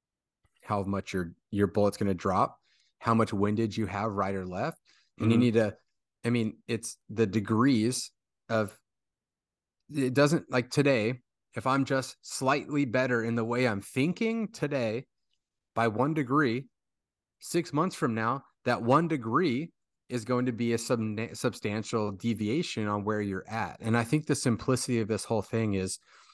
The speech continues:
Speaker 1: is loving God and loving people. And if you're loving God, you're gonna be analyzing how the way you're interacting inside your own head, um, what i-, is either gonna honor God or dishonor God.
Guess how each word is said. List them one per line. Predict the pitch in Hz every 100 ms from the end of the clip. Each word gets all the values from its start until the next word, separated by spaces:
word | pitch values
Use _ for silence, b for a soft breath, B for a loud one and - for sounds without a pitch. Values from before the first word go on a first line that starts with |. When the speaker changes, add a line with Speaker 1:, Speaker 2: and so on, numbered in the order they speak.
| b -
Speaker 1:
is | 107 - _ _ _ _ -
loving | 101 113 147
God | 123 113 113 113 107 -
and | 104
loving | 107 104 101
people. | 113 107 101 92
And | 98
if | 104
you're | 117 110
loving | 120 131 120
God, | 110 110 120
you're | 104
gonna | 101 104
be | 98 104
analyzing | 101 107 110 110 110 110 95
how | 110 104 107 -
the | 101
way | 101 104
you're | 98 95
interacting | 104 101 98 101 117 104
inside | 95 104 101
your | 95 98
own | 98
head, | - 101 127 147 _ _ _ _ _ -
um, | 110 104 90 - _
what | - 104 101
i-, | -
is | 113 90 104 101
either | 110 98 90
gonna | 104 95 87 _ -
honor | 104 113 127
God | 120 123 135
or | 95
dishonor | 101 135 113 101 92
God. | 95 92 107